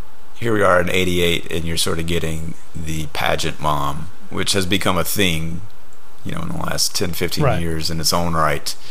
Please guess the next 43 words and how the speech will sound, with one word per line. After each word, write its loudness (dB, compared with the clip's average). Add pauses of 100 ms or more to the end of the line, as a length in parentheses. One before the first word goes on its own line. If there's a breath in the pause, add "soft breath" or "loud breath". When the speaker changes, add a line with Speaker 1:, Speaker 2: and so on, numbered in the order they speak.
(520 loud breath)
Speaker 1:
in 0
our 0
own 0
pop 0
culture. 0 (640 soft breath)
Um, 0 (420)
so -2
I 0
guess 0
it 0
was 0
kinda 2
nice 2
that -2
they 0
touched -2
on 0
that. -2
But 2
again, 0
it's 0
like, 0
is 2
this 0
a 0
movie 2
about 0
a 0
pageant, 0
or 2
is 0
this 0
a -2
movie 4
Speaker 2:
Yeah. 6
Speaker 1:
about 4
getting 0
this 0
damn 0
car 4
to 0
Tahoe? 6
Speaker 2:
Right. 4